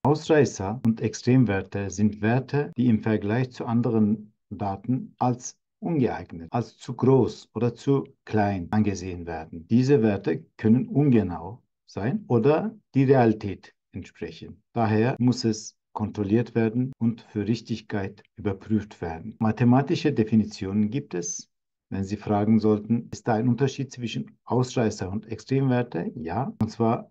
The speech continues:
mit dem Un-, Interquartile Range kann man definieren, ob es ein Ausreißer oder Extremwert ist. Was sollen wir mit diesen Werten tun? Wenn wir sicher sind, dass extreme Werte der Realität entsprechen, dann sollten wir die beibehalten. Die können wertvolle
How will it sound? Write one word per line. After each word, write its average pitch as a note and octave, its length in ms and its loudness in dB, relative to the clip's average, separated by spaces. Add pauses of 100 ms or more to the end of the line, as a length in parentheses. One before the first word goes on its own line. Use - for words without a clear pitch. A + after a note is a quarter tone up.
mit A#2+ 220 -2
dem A3 160 2
Un-, D3+ 380 -4
Interquartile A#2 1080 2
Range G#2+ 500 2
kann A2 220 2
man G#2 320 0 (300)
definieren, A#2 840 0
ob - 60 -8
es A2+ 180 -2
ein G#2+ 240 -6
Ausreißer A2+ 640 -2
oder G2 160 -10
Extremwert F2+ 720 -2
ist. - 300 -20
Was C#3+ 240 2
sollen D3+ 300 8
wir G#2+ 160 8
mit G#2 240 2
diesen G2+ 380 4
Werten G2+ 360 0
tun? E2+ 300 -10
Wenn G#2 160 0
wir A2+ 140 6
sicher C#3+ 340 -2
sind, C#3+ 360 -6
dass G#2+ 180 -8
extreme C3+ 580 2
Werte G#2 320 0
der G#2+ 260 2
Realität G2+ 720 -2
entsprechen, - 800 -8
dann A#2 300 2
sollten A#2 420 2
wir A2 180 4
die A2 300 0 (180)
beibehalten. F#2+ 840 -10
Die - 100 -6
können B2 480 4
wertvolle A#2+ 720 2